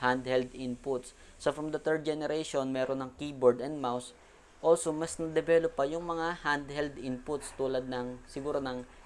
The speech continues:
headset, microphones, and speakers. So, siya yung mas naging powerful dahil from the ge-, development of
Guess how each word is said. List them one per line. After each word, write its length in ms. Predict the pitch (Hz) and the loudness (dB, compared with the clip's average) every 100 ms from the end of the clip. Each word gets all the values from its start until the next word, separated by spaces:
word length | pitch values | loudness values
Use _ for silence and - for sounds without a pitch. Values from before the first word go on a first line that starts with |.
| - | 2
headset, 480 | 165 160 - 143 - - - - - | 2 2 0 -2 -4 -14 -20 -20 -4
microphones, 800 | - 135 139 165 - 143 143 - | 2 2 4 0 2 0 0 -4
and 160 | 147 165 | -4 -4
speakers. 720 | - - 135 147 135 - - - - - - - - - - - - - - - - - - - | -4 -8 -2 2 0 0 -12 -16 -18 -20 -20 -18 -18 -20 -20 -20 -20 -20 -20 -20 -20 -20 -20 0
So, 240 | - 160 165 | 6 8 6
siya 280 | - 180 180 | 2 4 4
yung 120 | 175 | -2
mas 160 | - | -2
naging 240 | 165 165 170 | -2 -2 0
powerful 560 | 147 151 165 165 147 | 2 4 4 2 -4
dahil 400 | 139 151 160 147 | 0 0 0 -2
from 320 | - 147 151 143 | -2 -2 -2 -4
the 80 | 139 135 | -6 -4
ge-, 200 | 143 139 | -4 0
development 640 | 135 156 151 147 139 | -2 0 -4 -6 -6
of 80 | 127 | -6